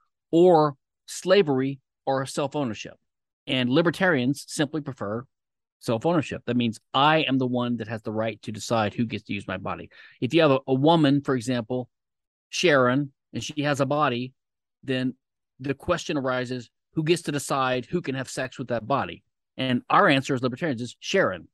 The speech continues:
We don't have to decide metaphysical questions about, or religious questions about whether Sharon is a soul or not. It doesn't matter. We can identify her as a person, and Sharon is the person in control of her body, and she's the one who has the right to decide who can have sex with it,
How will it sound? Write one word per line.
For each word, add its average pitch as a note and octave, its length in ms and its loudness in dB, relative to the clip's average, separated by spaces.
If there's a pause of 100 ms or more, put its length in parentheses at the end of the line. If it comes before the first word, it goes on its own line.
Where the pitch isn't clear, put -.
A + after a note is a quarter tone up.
(640)
We E3+ 140 2
don't G#3 120 4
have G#3+ 160 0
to D3+ 80 -8
decide C#3 420 0
metaphysical C3+ 560 0
questions A#2+ 420 -6
about, G#2+ 240 -8
or A2 160 -2
religious A#2+ 380 -2
questions G#2 400 -8
about G#2 220 -4
whether A#2+ 300 0 (220)
Sharon B2+ 360 0
is G#2 80 -6
a G2 60 -10
soul A#2 320 -2
or G#2 120 -2
not. B2+ 240 -2
It B2 60 -8
doesn't B2 200 0
matter. B2 300 0 (120)
We C3 120 -6
can C3 120 -6
identify C#3+ 480 0
her C3+ 160 0
as A2 100 -6
a G#2+ 40 -10
person, A2 540 -8 (640)
and A#2+ 340 -2
Sharon C#3+ 420 4
is A2+ 180 -4
the A2 80 -10
person C3+ 420 -4
in A2 80 -6
control A#2+ 340 0
of A2 100 0
her A#2+ 80 -2
body, A#2+ 480 -2
and A2+ 120 -8
she's D#3+ 220 -2
the C#3 80 -2
one A#2+ 160 -2
who B2 100 0
has A2+ 140 -4
the A2+ 100 -6
right G#2+ 200 -6
to A#2 80 -10
decide G#2 380 -6
who A2+ 100 -4
can G2+ 160 -10
have F#2+ 120 -14
sex F3+ 300 -2
with - 120 -10
it, - 320 -20